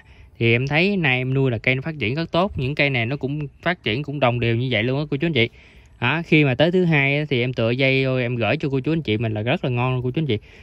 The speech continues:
Cây nó lên chột rất là mập luôn á cô chú, anh chị. Nè. Lên này rất là mập, là ngon luôn. Rồi, không làm mất thời gian tới quý cô chú, anh chị em mình nữa. Thì em bây giờ em sẽ vô chi tiết từng mã số. Em, à,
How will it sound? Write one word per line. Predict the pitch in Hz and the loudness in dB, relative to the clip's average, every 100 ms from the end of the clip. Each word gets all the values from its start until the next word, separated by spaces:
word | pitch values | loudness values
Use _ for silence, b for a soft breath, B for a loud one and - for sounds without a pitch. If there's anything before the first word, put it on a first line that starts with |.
| B | B
Cây | - 131 | -2 0
nó | 147 | 2
lên | 139 120 | 0 2
chột | 117 101 - | 2 2 2
rất | 202 123 | 2 0
là | |
mập | 107 101 143 | 0 -2 0
luôn | 135 | 0
á | 147 | 0
cô | 139 | -4
chú, | 147 | -4
anh | 139 | -6
chị. | - - | -8 -10
Nè. | 117 - - - - _ - - - - - _ - | -12 -12 -16 -20 -20 _ -20 -20 -20 -20 -20 _ -14
Lên | 135 120 | -10 -10
này | 117 | -12
rất | 170 123 | -12 -12
là | |
mập, | 110 104 120 | -10 -12 -14
là | |
ngon | 117 131 131 | -10 -8 -8
luôn. | 135 - - b b - | -10 -14 -20 b b -8
Rồi, | 135 127 120 | 0 0 -2
không | 143 156 | -6 -4
làm | 135 135 | -2 -4
mất | 196 | -4
thời | 131 127 | -4 -2
gian | 147 147 | -2 -2
tới | 175 | -4
quý | 214 | -2
cô | 156 | 0
chú, | 180 | 0
anh | 202 156 | 0 -2
chị | 131 139 | -2 -2
em | 151 143 | -2 -4
mình | 127 | -2
nữa. | 143 175 B B - | -4 -4 B B -2
Thì | 127 135 | 0 2
em | 147 147 | 0 -2
bây | 147 | -2
giờ | 131 | -2
em | 135 | -2
sẽ | 147 165 | -4 -2
vô | 156 | -2
chi | 147 151 | 0 0
tiết | 147 220 - | 2 2 0
từng | 120 | -2
mã | 127 | -4
số. | 160 175 220 - | 2 2 2 0
Em, | 123 131 147 - | -6 -6 -6 -10
à, | 151 139 | -10 -10